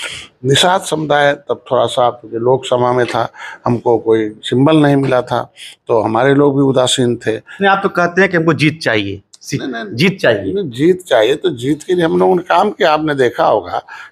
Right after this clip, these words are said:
Speaker 1: कि आरक्षण का भय दिखाकर लोगों ने वोट डलवाया, जो आरक्षण के ज्यादा, आरक्षण पर क-, जो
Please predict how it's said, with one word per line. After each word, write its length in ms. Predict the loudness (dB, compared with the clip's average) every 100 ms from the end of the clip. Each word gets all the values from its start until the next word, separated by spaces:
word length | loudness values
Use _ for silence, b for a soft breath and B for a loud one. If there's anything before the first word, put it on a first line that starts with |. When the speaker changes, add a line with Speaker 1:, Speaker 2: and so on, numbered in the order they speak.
| -2
Speaker 1:
कि 60 | 0
आरक्षण 640 | 2 2 2 -2 -2 0
का 220 | 0 -2
भय 340 | -2 0 2 2
दिखाकर 600 | -2 -2 0 0 0 -2
लोगों 320 | -2 -4 -6
ने 120 | -10
वोट 340 | -4 -4 -4 -6
डलवाया, 300 | -4 -2 2
जो 140 | 4
आरक्षण 360 | 4 2 -2 -8
के 260 | -8 -6
ज्यादा, 260 | -2 0 0 -2 B B -2
आरक्षण 340 | 0 0 -2 -4
पर 160 | -4
क-, 260 | -8 -12 -18 B B _ -12
जो 360 | 0 0 0